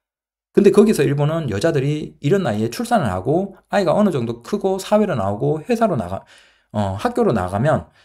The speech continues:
그때 여자들이 다시 나와서 파트타임으로 일을 하면서 노동시장에는 참여하지만 노동 부족을 대체하지만 그렇다고 그들이 가정이나 출산까지 놔버리고 사회 참여를 하진 않아요. 이게 일본이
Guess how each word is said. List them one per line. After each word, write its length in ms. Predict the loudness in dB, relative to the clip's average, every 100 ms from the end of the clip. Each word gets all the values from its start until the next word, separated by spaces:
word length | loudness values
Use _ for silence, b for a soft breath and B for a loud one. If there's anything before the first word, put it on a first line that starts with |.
| b -4
그때 360 | -2 4 4
여자들이 400 | 4 0 -2 -4
다시 240 | -6 -6 -4
나와서 400 | -4 -4 -4 -6
파트타임으로 560 | -10 -6 -4 -2 -2
일을 260 | -4 -4 -2
하면서 440 | -2 -2 -2 -2 -2
노동시장에는 640 | 0 0 0 -2 -2 -4
참여하지만 720 | -2 -2 -2 -2 -2 -2 -4 b b
노동 320 | -4 0 0 0
부족을 320 | -2 -2 -2
대체하지만 640 | -4 -2 -2 0 -2 -4 b b b
그렇다고 380 | 2 2 2 -4
그들이 300 | -4 -4 -6
가정이나 460 | -4 -2 -2 -2 -2
출산까지 640 | -2 0 0 2 0 0
놔버리고 840 | 2 6 6 6 2 2 0 0 -2
사회 220 | 2 2
참여를 320 | 2 -2 -2
하진 240 | -2 0 0
않아요. 340 | 2 0 0 -8 _ _ _ _ _ _ B B -2
이게 240 | 4 6
일본이 440 | 6 2 -2 -6